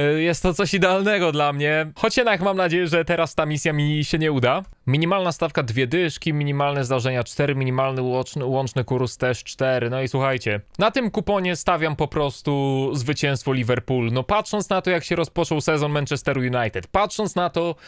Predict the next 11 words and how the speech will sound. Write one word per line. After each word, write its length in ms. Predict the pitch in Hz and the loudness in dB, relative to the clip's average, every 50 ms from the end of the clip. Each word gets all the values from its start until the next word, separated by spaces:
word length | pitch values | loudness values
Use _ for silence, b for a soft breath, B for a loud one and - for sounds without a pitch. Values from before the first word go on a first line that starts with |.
| B B B B B B B B | B B B B B B B B
jak 140 | - 170 156 | 0 0 2
rozpoczął 400 | 185 180 - - 190 - 180 165 | 0 0 0 0 0 0 0 0
sezon 320 | 143 - 160 143 156 151 | 2 2 0 2 2 0
Liverpool, 440 | 147 151 131 143 135 - - 123 120 | 0 2 2 0 0 0 2 2 2
myślę, 300 | 143 202 226 - - 226 | 2 2 2 2 0 0
że 220 | 190 196 208 - - | 2 0 0 0 2
obie 520 | 190 226 226 190 165 190 208 220 226 214 | 2 2 2 2 0 0 2 2 2 0
drużyny 560 | 165 190 202 190 151 131 185 196 190 190 175 | 0 0 0 0 2 2 2 2 2 0 2
będą 380 | 143 175 165 156 165 160 156 143 | 2 2 2 2 2 0 0 -2
wściekłe, 520 | - - - - 156 151 - - 127 127 | -4 -4 -2 0 0 0 2 2 2 2
ale 400 | 127 135 135 135 135 135 135 123 | 2 2 2 2 2 2 0 -2